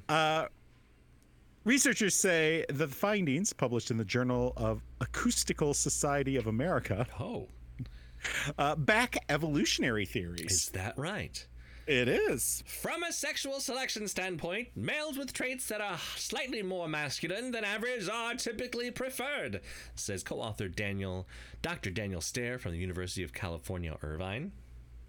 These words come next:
Speaker 1: Uh, the scientists recorded forty-two individuals while performing various speech tasks, uh, and then participants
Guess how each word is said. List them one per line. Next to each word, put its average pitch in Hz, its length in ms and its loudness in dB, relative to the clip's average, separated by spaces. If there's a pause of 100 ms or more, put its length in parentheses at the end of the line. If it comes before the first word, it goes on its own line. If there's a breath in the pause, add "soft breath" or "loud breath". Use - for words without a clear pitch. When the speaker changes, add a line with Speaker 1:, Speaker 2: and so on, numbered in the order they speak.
(920 loud breath)
Speaker 1:
Uh, 143 120 4
the 143 120 4
scientists 269 580 4
recorded 160 320 2
forty-two 240 560 2
individuals 127 640 0
while 117 160 2
performing 147 500 0
various 139 340 2
speech - 460 0
tasks, - 580 -2 (460)
uh, 117 220 2
and 127 120 2
then 123 120 4
participants 143 720 0